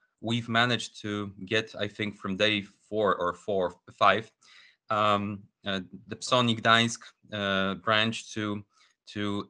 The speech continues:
set up, uh, Infoline, uh, and we managed to, to secure some funding from the government as well for border guard personnel. But of course,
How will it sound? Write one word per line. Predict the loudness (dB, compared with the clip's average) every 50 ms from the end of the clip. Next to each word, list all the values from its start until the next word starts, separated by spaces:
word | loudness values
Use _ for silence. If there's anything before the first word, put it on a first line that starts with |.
| -12 -10
set | -6 -2 -2 -2 0 4
up, | 4 4 4 2 -2 -6 -2
uh, | 0 2 4 4 2 2 -2 -8 _ _
Infoline, | -4 -4 -2 -2 -2 0 2 2 2 2 0 -2 -6 -10 -14 _ _ _ _ _ _ _ _ _ -4
uh, | -2 0 0 0 0 0
and | 0 0 0 0 -2 -4 -4
we | -6 -4
managed | -2 -2 0 0 -2 -4 -8 -10 -12
to, | -10 -12 -10
to | -10 -12
secure | -12 -10 -10 -10 -4 -2 0 0 0 0
some | -2 -4 -4 -4 -4 -4
funding | -4 -4 -4 -2 -2 -4 -4 -6
from | -6 -6 -6 -6 -4
the | -2
government | 0 0 0 0 0 0 -2 -2 -4 -6
as | -6 0
well | 4 4 4 4 2 -2 -8 _ -20 -14 -6
for | -4 -4 -2
border | 2 4 4 4 4 4 2 0 2
guard | 4 4 6 8 8 6 4 0 0
personnel. | 2 2 2 2 0 0 2 4 4 4 2 0 -6 -12 _ _ _ _ _ -8
But | -4 -4 -4
of | -4 -4 -2
course, | 2 4 6 6 4 2 -4 -10